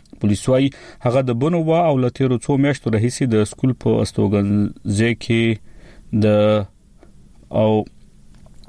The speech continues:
وبخښئ، پولیس وایي، هغه د بنو وه او له تیرو څو میاشتو راهیسې د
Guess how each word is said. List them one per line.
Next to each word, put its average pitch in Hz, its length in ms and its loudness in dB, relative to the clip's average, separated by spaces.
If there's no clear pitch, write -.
وبخښئ، 120 480 0
پولیس 113 260 0
وایي، 131 280 2
هغه 113 200 0
د 107 200 0
بنو 143 240 2
وه 139 240 0
او 110 60 2
له 107 180 2
تیرو 110 240 -2
څو 135 180 0
میاشتو 120 300 0
راهیسې 104 380 0
د 101 240 2